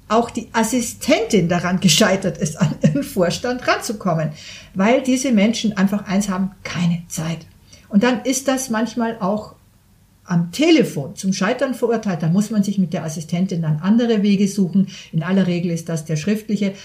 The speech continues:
Entscheidend ist ja, dass man irgendwann mal, und sei es über die Bande gespielt mit der Assistentin, von dem eigentlichen Entscheider eine Antwort kriegt,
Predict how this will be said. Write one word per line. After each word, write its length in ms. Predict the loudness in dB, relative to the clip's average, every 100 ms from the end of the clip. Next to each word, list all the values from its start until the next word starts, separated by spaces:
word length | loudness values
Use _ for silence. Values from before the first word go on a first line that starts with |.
| -10 0
Entscheidend 680 | 0 2 2 4 6 4
ist 240 | 2 -4 -4
ja, 100 | -4
dass 220 | -4 -2
man 160 | -2 0
irgendwann 800 | 0 2 0 -4 -4 2 6 6
mal, 280 | 4 -2 -6 0
und 160 | 0
sei 380 | 0 -4 -2 -2 -2
es 160 | -4 -6
über 460 | -4 -2 -2 -2 -6 -16 -20 _ _ -2
die 100 | -2
Bande 460 | 0 2 2 2 0
gespielt 400 | 0 -2 -2 2
mit 160 | 2
der 100 | 0
Assistentin, 580 | -2 -6 -2 -2 0 -2
von 320 | 0 4 4
dem 260 | 4 2 0 -2
eigentlichen 680 | 2 2 2 -2 -6 -6
Entscheider 420 | -4 -2 -2 0 2
eine 240 | 0 0
Antwort 440 | -4 2 0 0
kriegt, 300 | -4 -6 -6